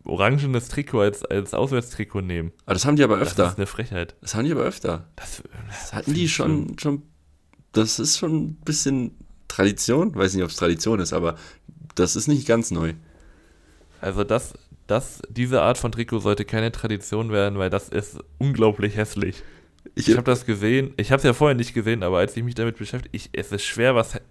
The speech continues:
Speaker 1: hässlicheres zu finden als Darmstadt und deswegen bin ich jetzt sehr gespannt, was deine achtzehn
Speaker 2: Äh,
Speaker 1: ist.
Speaker 2: meine achtzehn ist der Fahrradsattl,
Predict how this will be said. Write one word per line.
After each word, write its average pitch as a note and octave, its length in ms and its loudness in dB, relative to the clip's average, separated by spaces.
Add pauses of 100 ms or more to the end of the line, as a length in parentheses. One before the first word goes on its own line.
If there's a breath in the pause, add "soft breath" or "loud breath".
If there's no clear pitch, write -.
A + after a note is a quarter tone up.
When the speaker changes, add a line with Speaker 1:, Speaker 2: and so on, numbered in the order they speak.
(120)
Speaker 1:
hässlicheres A2 640 0
zu G#2 80 0
finden G#2 260 -2
als F#2 180 -2
Darmstadt G#2 400 0
und G2+ 120 0
deswegen G2+ 260 -2
bin G2 80 -2
ich - 80 -8
jetzt G2+ 160 -6
sehr G#2 160 4
gespannt, G#2+ 300 -6
was G2+ 160 -10
deine G#2+ 260 0
achtzehn - 320 -4
Speaker 2:
Äh, G2 60 4
Speaker 1:
ist. G#2 60 4
Speaker 2:
meine A2 220 10
achtzehn A2+ 280 4
ist A#2 160 2
der G2+ 100 4
Fahrradsattl, B2+ 680 6